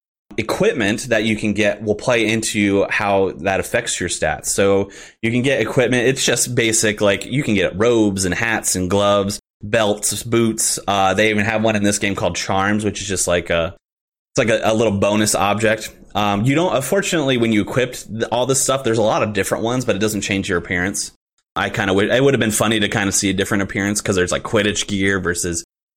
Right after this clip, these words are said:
wizardy robes gear versus, like, you know,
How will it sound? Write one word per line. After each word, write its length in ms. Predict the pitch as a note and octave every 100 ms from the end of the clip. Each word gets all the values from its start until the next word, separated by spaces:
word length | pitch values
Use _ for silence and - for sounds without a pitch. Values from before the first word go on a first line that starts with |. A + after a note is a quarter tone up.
| _ - _
wizardy 500 | A#2+ A#2+ B2 A2 A2
robes 460 | G#2 G#2+ G#2+ G#2 G#2
gear 460 | G2 G2+ G2+ G2+ F#2+
versus, 400 | F2 - F#2+ G2
like, 360 | F#2 F#2+ F2
you 80 | G2
know, 420 | F2+ F2+ - B1+